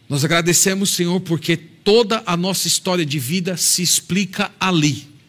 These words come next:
naquela sexta-feira, quando Cristo carregou o preço da nossa condenação.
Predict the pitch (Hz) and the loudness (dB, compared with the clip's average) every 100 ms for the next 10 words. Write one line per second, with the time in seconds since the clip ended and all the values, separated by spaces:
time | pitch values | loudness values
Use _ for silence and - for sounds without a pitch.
0 | _ _ - - _ 127 123 185 190 190 | _ _ -20 -20 _ -8 -4 -2 0 2
1 | 190 180 185 - 156 127 - - - - | 0 -2 -4 -2 -4 -4 -12 -20 -20 -20
2 | - _ _ - _ _ - 143 139 147 | -20 _ _ -20 _ _ -8 -6 -4 2
3 | 190 196 - 151 160 147 143 160 165 - | 4 4 0 -2 -2 -2 0 -2 -2 -4
4 | - 175 185 185 175 156 156 - - 143 | -4 2 2 2 -4 -6 -6 -6 -8 -8
5 | 139 139 127 - - | -8 -6 -6 -8 -8